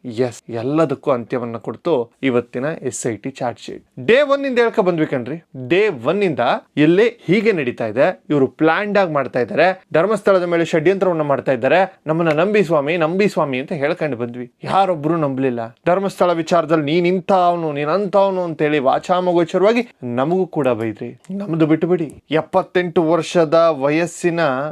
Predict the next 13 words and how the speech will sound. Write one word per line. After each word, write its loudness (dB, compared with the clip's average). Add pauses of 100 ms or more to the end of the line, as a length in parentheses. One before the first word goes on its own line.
(200)
ಆ 0
ವ್ಯಕ್ತಿಗೆ, -2
ಆ 0
ಹಿರಿಮತನಕ್ಕೆ, 0 (100)
ರಾಜ್ಯಕ್ಕೆ 2
ಏನಾದ್ರೂ 2
ಒಂದು 2
ಕೊಡುಗೆಯನ್ನ 2
ಕೊಡ್ಬೇಕು 2
ಅನ್ನುವಂತಹ 0
ಆಲೋಚನೆ 0
ಇದ್ದಂತಹ 0
ವ್ಯಕ್ತಿಗೆ -2